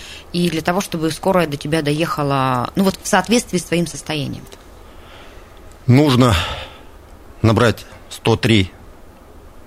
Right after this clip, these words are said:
Speaker 1: Ну, или сто двенадцать.
Speaker 2: Или сто двенадцать. И, э, четко отвечать на вопросы диспетчера. Чем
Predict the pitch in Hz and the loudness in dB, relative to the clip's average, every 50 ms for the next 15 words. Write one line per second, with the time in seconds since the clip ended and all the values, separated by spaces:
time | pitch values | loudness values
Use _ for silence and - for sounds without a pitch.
0 | - 196 220 226 185 170 - - 170 170 - 151 139 113 - - 110 113 101 104 | 0 2 2 4 2 0 0 -2 -6 -4 -2 -2 -2 -2 0 2 2 4 4 2
1 | - - 131 113 98 107 110 123 151 147 - 107 92 - - - - - - - | 2 2 2 4 4 4 6 4 4 2 0 -2 -4 -4 -8 -16 -20 -20 -20 -20
2 | - - - - - - - - - - - - - - - 135 131 139 127 117 | -20 -20 -20 -20 -20 -20 -20 -20 -20 -20 -20 -20 -6 0 4 6 6 6 6 4
3 | - - - 120 113 110 101 101 98 98 - - - - - - - - - - | 2 2 2 2 4 6 6 4 4 2 -2 -8 -16 -20 -20 -20 -20 -14 -4 2
4 | - 143 156 - - 127 113 - - 107 - 113 107 - 123 113 - - 101 95 | 2 2 2 4 2 0 0 2 -2 0 0 0 2 4 2 2 4 2 2 2
5 | 90 - 110 110 104 - 98 76 85 - - 101 90 - - - - 101 - - | 2 2 2 2 2 2 0 0 0 -2 0 -2 -2 -2 -4 -6 -6 -8 -12 -16
6 | - - - - - - - - - - - - - - - - - 139 139 131 | -20 -20 -20 -20 -20 -20 -20 -20 -20 -20 -20 -20 -20 -10 -6 0 4 4 4 4
7 | 120 - | 2 0